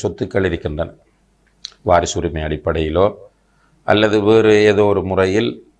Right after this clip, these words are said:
அவருக்கென்று சொத்துக்கள் இருக்கின்றன. அதே போல, ஒருவர் சொத்துக்களுக்கு உரிமையாளராக இருக்கிறார், அவர், ஆ, புத்தி சுவாதீனம் இல்லாதவராக, அதாவது பைத்தியம் போன்று அவர் இருக்கிறார்.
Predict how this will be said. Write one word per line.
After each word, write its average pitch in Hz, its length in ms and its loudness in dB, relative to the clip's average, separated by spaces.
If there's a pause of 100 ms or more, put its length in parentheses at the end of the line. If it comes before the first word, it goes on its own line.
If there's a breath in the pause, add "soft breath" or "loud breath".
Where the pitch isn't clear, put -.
அவருக்கென்று 107 1080 0 (100)
சொத்துக்கள் 95 440 0
இருக்கின்றன. 85 520 -4 (880 soft breath)
அதே 120 320 4
போல, 123 580 2 (100)
ஒருவர் 110 540 2 (260)
சொத்துக்களுக்கு 107 960 0 (220)
உரிமையாளராக 98 840 2
இருக்கிறார், 90 420 -2
அவர், 90 480 -2 (540)
ஆ, 85 240 4 (220)
புத்தி 120 360 -4 (120)
சுவாதீனம் 107 540 2
இல்லாதவராக, 87 720 -2 (440)
அதாவது 82 400 0
பைத்தியம் 87 520 -2
போன்று 82 300 -6
அவர் 95 140 2
இருக்கிறார். - 560 -6